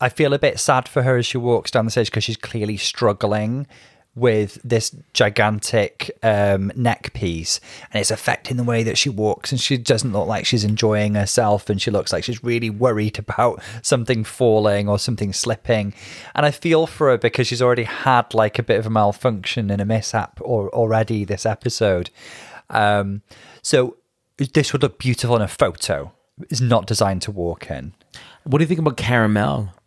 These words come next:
Speaker 1: Caramel, there's lots of, like, really interesting and contrasting elements here, I guess, from, um, from the waist up. There's these, like, metallic gold elements and this beautiful crown.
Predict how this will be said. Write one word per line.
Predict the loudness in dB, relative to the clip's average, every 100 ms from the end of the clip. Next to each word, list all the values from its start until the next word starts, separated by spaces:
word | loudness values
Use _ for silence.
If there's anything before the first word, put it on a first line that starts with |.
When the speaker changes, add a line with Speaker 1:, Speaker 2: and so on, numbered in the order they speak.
| _ _ -18 -18 -20 -18 -10
Speaker 1:
Caramel, | -2 0 2 4 4 4
there's | 2
lots | 0 0 -2
of, | 2
like, | 0 2
really | 0 2
interesting | 0 -2 -2 -2 0 0
and | 0
contrasting | 0 0 2 0 -2 -2
elements | 0 0 0 -2 -2 -4
here, | 0 2 2 0
I | -2
guess, | 0 0 -2 -8 -12 -20 _
from, | -2 2 2 2 -2 -6 -4
um, | 0 0 0 -4 -8 _ -20 -20 -20 _
from | 0 2 0
the | 0
waist | 2 2 0 -8 _ -4
up. | -4 -4 _ _ -20 -18 -4
There's | 0 0 0
these, | -4 -4 -2
like, | -2
metallic | -4 -8 -2 -2 -2 -6 -2
gold | 2 4 4
elements | 2 2 0 -2 -4 -6
and |
this | -8 -6
beautiful | -6 -6 -12
crown. | -12 -2 0 2 0 0 -2